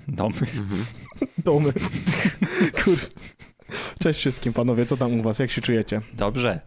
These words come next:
Speaker 1: Ja mam temat, a przepraszam, że się tak wyrwałem, ale ja byłem na wakacjach
Speaker 2: Wal,
Speaker 1: i
Speaker 2: strzelaj,
Speaker 1: chciałem
Speaker 2: od
Speaker 1: o
Speaker 2: razu.
Speaker 1: nich opowiedzieć, e, w tem-, temacie technologii, bo mam jeden taki wąteczek, który jest dość
Speaker 3: Technologiczny.
Speaker 1: interes-, no.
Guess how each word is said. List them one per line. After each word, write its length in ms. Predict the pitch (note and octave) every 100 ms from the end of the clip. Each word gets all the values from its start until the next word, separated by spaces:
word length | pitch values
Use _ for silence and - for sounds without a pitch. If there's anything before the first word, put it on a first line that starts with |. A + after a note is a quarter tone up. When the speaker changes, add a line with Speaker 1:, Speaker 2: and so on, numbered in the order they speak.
| -
Speaker 1:
Ja 160 | G#2+
mam 300 | A2 A2 B2
temat, 420 | - A2+ G#2 - - - - G2+
a 80 | G2
przepraszam, 420 | - G#2+ F#2 F#2+
że 40 |
się 60 | F#2
tak 160 | E3+ G2
wyrwałem, 460 | F#2+ G#2 G2+ F2+
ale 180 | G#2+ F#2
ja 80 | F#2
byłem 220 | F#2+ F2+
na 80 | F#2
wakacjach 360 | F2 - - -
Speaker 2:
Wal, 80 | B3+
Speaker 1:
i 60 | D#3
Speaker 2:
strzelaj, 600 | G2+ - - D#3 F3+ C3
Speaker 1:
chciałem 260 | A#2 F#2+ F#2+
Speaker 2:
od 60 | A2+
Speaker 1:
o 20 |
Speaker 2:
razu. 140 | A2+ F#2+
Speaker 1:
nich 140 | -
opowiedzieć, 800 | - - G#2 D#3 F#2+ F2 - -
e, 420 | - F#2+ F2 F#2 F#2+
w 180 | -
tem-, 160 | - G#2 -
temacie 320 | - G#2 G2 A2+
technologii, 560 | - G#2+ G#2+ A2 F#2
bo 120 | F2+
mam 280 | G#2 G2 G2+ C#3
jeden 260 | - G#2 F#2+
taki 280 | G2+ - G2
wąteczek, 480 | G2 F#2 G#2+ - -
który 280 | - G2+
jest 340 | F#2+ F#2+ - -
dość 120 | -
Speaker 3:
Technologiczny. 460 | C3+ F3+ G3 F3 G#2
Speaker 1:
interes-, 180 | G#2+ - B2
no. 180 | D#3+